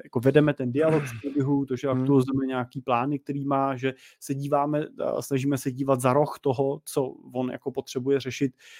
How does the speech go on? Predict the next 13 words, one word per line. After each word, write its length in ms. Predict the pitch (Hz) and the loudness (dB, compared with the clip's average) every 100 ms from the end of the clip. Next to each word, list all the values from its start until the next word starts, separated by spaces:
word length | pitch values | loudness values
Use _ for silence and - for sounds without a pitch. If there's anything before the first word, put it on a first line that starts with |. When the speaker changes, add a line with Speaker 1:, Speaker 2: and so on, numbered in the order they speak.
| - 131 | -4 0
Speaker 1:
jo, 100 | 139 | 0
přemýšlet 480 | 147 139 139 147 127 | 0 -2 -2 -4 -2
o 60 | 135 | -4
krok 300 | - 143 127 | 4 4 6
dopředu 400 | 131 - 139 139 | 2 2 2 2
před 220 | - 127 | -2 -4
tím, 320 | 143 131 135 - - - | 2 2 0 -4 -14 -6
kde 100 | 131 | -2
on 180 | 123 120 | -2 -2
se 120 | 131 | -4
dneska 300 | 127 - 139 | -6 -4 -6
nachází. 640 | 120 123 120 120 127 135 - _ _ _ _ _ _ _ _ _ _ _ _ _ _ _ _ _ - | -4 -4 -4 -4 -6 -8 -14 _ _ _ _ _ _ _ _ _ _ _ _ _ _ _ _ _ -8
Speaker 2:
Hmm. 240 | 127 139 | -4 -4